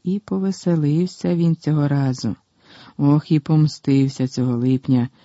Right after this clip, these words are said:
за той далекий, до якого відстань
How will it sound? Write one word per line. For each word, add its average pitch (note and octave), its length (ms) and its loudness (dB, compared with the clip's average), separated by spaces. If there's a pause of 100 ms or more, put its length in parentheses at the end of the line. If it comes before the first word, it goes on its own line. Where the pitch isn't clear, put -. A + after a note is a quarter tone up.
(240)
за C#3+ 160 0
той C3 400 -2
далекий, C3+ 680 -2 (640)
до D#3+ 100 2
якого D3 720 2
відстань C3+ 640 -2